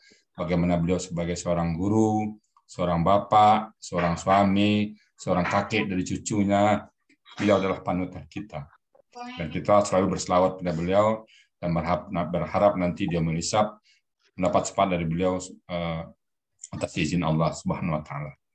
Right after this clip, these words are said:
Dan kita tetap berharap bahwa kita di, di surga kelak bertetangga dengan beliau. Andalan kita, kita mencintai Al-Quran. Baik, Bapak-bapak, Ibu sekalian, pagi ini top-, buat topik, satu topik yaitu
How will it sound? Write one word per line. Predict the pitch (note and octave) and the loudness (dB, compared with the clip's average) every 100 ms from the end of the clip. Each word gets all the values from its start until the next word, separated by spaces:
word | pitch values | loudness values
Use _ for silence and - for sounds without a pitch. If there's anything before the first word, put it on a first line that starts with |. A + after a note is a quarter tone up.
| _ _ _ | _ _ _
Dan | D#2 | -6
kita | D#2 D2 F#2+ | -4 0 0
tetap | - - F2 | 0 0 0
berharap | E2 D#2+ F2+ G2 G#2+ - - | 2 2 2 4 2 -2 -6
bahwa | D#2+ D#2+ | -2 -2
kita | D#2 E2 G2+ | -4 -2 0
di, | F2 D#2+ | 0 -4
di | F#2 E2 | -6 -4
surga | E2+ D#2+ E2+ | -4 -4 -4
kelak | F#2+ G#2+ A2 - - _ - | 2 2 2 -6 -20 _ -6
bertetangga | F2 - - G2 F#2 E2 | -6 -4 -2 2 4 2
dengan | E2+ D#2+ | 0 0
beliau. | E2 E2+ D#2+ D2 D2+ _ _ | 0 0 0 -4 -12 _ _
Andalan | E2+ E2+ E2+ | -4 -2 -2
kita, | D#2+ D#2+ - G2+ G2+ G#2 - _ | -4 -4 4 4 4 0 -12 _
kita | - - F#2+ F2 | -16 -4 -2 -2
mencintai | D#2 E2+ D#2+ F2+ | -2 -8 -6 -8
Al-Quran. | F2 - D#2+ D#2 D2+ _ _ _ _ - - - _ | -8 -8 -8 -10 -14 _ _ _ _ -20 -20 -20 _
Baik, | - G2+ C3+ - | 2 6 6 6
Bapak-bapak, | G2 F#2 F#2+ F#2+ A2+ A2+ A2+ F2 | 4 6 6 6 6 6 4 2
Ibu | F2 | 0
sekalian, | - F2 E2+ G2+ A2 | 0 0 2 4 4
pagi | F#2+ F2 | 0 0
ini | F2+ G#2 - | -2 -2 -2
top-, | F2 - - | -2 -2 -4
buat | F2+ F#2 | -4 -2
topik, | F2+ E2+ - A#2 | -2 -2 0 -2
satu | - F2+ D#2+ - | -2 -6 -6 -4
topik | F2 - G#2+ | -2 -2 -2
yaitu | F2+ F2 D#2+ - A#2 A#2+ | 2 2 2 2 2 2